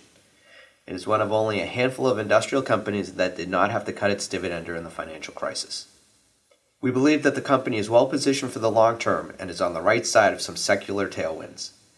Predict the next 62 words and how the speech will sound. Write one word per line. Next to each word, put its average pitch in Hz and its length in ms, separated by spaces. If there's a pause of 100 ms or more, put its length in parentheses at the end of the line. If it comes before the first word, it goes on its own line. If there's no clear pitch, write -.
(340)
In 92 100
addition, 92 460 (100)
its - 180
services 127 520
and 95 100
software 120 420
offerings 92 380
continue 113 460
to 110 80
make 104 180
up 95 160
a - 20
larger 95 360
part 95 240
of 87 80
its 87 140
business. - 460 (680)
These 107 180
offerings 113 460
are - 20
much 101 260
more 98 120
stable 107 440
than 101 140
product 117 380
sales 80 480
and 82 120
contribute 98 540
to 95 100
a 95 60
more 87 140
stable 98 440
earnings 87 280
profile. - 500 (1000)
However, 120 280
the 98 60
company 107 380
does 113 240
remain 135 240
exposed 123 500
to - 80
a 101 60
slowdown 120 580
in 117 140
order 113 360
activity 101 480
if 95 140
economic 101 480
growth 104 260
slows, 85 540
and 87 160
this 87 140
had 82 120
a 82 60
negative 101 400
impact 92 400
on 92 80
the 98 80
stock 82 340
during 82 200
the 82 40
quarter. - 360